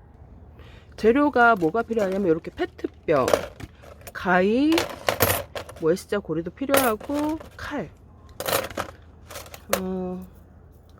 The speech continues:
요렇게 쇠줄이 없는 분들은 다이소에 가면 이렇게 천 원짜리 막근 같은 요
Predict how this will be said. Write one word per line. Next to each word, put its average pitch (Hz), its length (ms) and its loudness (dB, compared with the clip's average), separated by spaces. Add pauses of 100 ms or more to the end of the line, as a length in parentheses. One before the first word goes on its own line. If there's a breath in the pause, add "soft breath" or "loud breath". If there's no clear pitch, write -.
(260)
요렇게 208 360 0 (240)
쇠줄이 349 500 2
없는 226 380 4
분들은 196 500 2 (580 loud breath)
다이소에 277 440 2
가면 226 680 2 (360)
이렇게 196 680 0
천 - 160 0
원짜리 302 320 2
막근 165 460 -2
같은 147 640 -2
요 147 340 2